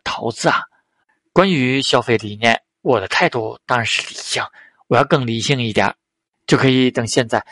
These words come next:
再购买这艘游艇了，税也可以少交很多。这正是陶之命的风格，大概因为过于年轻，他采访总是不像另外那些大人物一样一板一眼，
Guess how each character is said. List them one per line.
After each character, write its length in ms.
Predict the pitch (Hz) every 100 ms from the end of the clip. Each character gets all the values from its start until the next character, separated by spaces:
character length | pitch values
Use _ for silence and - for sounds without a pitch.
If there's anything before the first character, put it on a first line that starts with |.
| -
再 120 | - -
购 180 | - 165
买 240 | 113 101 -
这 100 | -
艘 100 | 127 131
游 240 | 110 120
艇 140 | - -
了， 240 | - - - -
税 340 | - 185 - _
也 100 | 131
可 120 | -
以 80 | 135
少 400 | 135 - 117 92 -
交 220 | 135 151
很 220 | - -
多。 220 | - - - _ _ _ _ _ _ _
这 100 | - 151
正 200 | 196 139
是 220 | - 107 -
陶 240 | - 95
之 100 | -
命 140 | 156
的 60 | 135
风 240 | - 113
格， 300 | 110 104 98 - _ _
大 160 | - 120
概 420 | 120 107 107 117 -
因 120 | 165
为 80 | 170
过 260 | - 170
于 120 | 147 151
年 220 | 131 147
轻， 180 | - 165 - _ _ _
他 180 | - 180
采 220 | - 147
访 200 | - 139 - -
总 160 | - 127
是 120 | 113
不 200 | - 135
像 240 | 147 131 -
另 240 | - 165 131
外 140 | 123
那 80 | 120
些 120 | - -
大 200 | - 151
人 160 | 110 113
物 140 | 123
一 60 | 107
样 120 | 117 - - -
一 260 | - 190 143
板 340 | 101 95 98
一 140 | 120 123
眼， 240 | 107 -